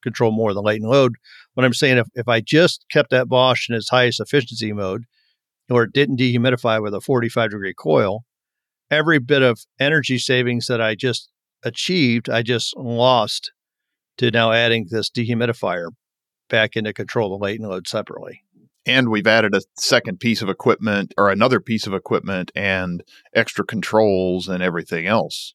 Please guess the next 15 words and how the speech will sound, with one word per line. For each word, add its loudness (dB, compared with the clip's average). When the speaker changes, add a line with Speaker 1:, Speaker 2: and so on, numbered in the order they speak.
Speaker 1:
Oh, 0
yeah, 2
something 0
else 2
to -4
maintain. -2
And -2
we 4
know 6
that 2
that 0
dehumidifier, 0
you're 0
talking, 0
a, -4